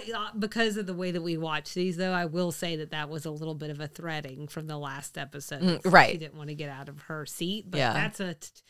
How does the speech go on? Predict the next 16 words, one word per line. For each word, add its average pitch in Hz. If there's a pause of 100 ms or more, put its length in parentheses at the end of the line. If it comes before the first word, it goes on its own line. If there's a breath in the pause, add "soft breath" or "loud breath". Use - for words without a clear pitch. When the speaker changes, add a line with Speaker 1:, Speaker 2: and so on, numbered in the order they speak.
(340 soft breath)
Speaker 1:
that's 339
a 359
Speaker 2:
There's 247
Speaker 1:
long 247
Speaker 2:
more. 214
Speaker 1:
leap 233
when 190
there's 175
seven 175
days 160
in 156
between 156
in 151
an 151
initial 160
run. 165